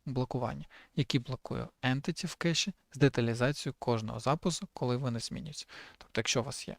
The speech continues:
entity і всередині у вас теж є посилання на entity, то вони обидва повинні спочатку змінитися.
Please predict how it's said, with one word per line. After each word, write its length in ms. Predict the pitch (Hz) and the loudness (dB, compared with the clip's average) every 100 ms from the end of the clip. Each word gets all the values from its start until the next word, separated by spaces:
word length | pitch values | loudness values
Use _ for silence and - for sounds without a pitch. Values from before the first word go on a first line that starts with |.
| - | 0
entity 380 | 170 190 165 | 2 4 0
і 100 | - | -2
всередині 640 | 160 - 120 113 104 - 65 | -2 2 6 4 4 -4 -6
у 40 | |
вас 180 | - - | -6 -6
теж 300 | - - - | -4 -4 -6
є 60 | |
посилання 500 | - - - 57 - - | -8 -8 -6 -6 -6 -12
на 220 | - 147 | -4 0
entity, 340 | 180 180 196 - - _ | 0 -2 -4 -8 -14 _
то 140 | 131 | 0
вони 260 | 117 117 127 | 0 0 0
обидва 460 | 110 143 156 156 | -2 2 2 0
повинні 360 | - 113 127 135 | -2 -2 -2 -4
спочатку 480 | - - 104 - - | -6 -4 -4 -4 -8
змінитися. 460 | 73 - - - | -8 -10 -12 -20